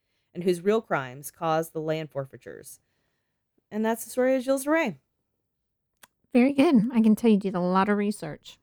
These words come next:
Speaker 1: Oh my
Speaker 2: And I'm very
Speaker 1: God.
Speaker 2: proud of your French.
Speaker 1: Thank you. <laughs> I'm trying. It was a lot of practicing 'cause you know you, like, you can Google how to pronounce something.
Speaker 2: But then you have to keep saying it over and over and
Speaker 1: Like,
Speaker 2: over.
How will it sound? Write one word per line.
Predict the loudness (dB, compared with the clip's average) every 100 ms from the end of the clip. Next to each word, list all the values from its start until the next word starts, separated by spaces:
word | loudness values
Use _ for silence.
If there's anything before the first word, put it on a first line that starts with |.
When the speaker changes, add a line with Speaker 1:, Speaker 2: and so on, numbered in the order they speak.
| _
Speaker 1:
Oh | -6
my | 2
Speaker 2:
And |
I'm | 4
very | 4 2
Speaker 1:
God. | 2
Speaker 2:
proud | 0 0
of |
your | 0
French. | -2 -4 -8 -16 _ _ _ _ _ _ -8
Speaker 1:
Thank | -8 -4
you. | 0 0 0 -2
<laughs> |
I'm | 2 4 4
trying. | 6 6 6 4 2 0 -4 -6 -4
It | -2
was | 0
a |
lot | 2 2 0
of | -2
practicing | -2 -2 -2 -4 -2 -2 -2
'cause | -2 -2
you | 0
know | 2
you, | 2 2
like, | 2 0 -4
you |
can | -10 -2
Google | 0 2 0 -2 -10 _
how | 0 0 2
to | 0 -2 -6
pronounce | -4 0 2 0 0
something. | 0 2
Speaker 2:
But | 2 4
then | 4
you |
have | 2
to | 2
keep | -2 0
saying | 2 2
it | 2
over | 2 2
and | 2
over | 2 2
and | 2 4
Speaker 1:
Like, |
Speaker 2:
over. | 4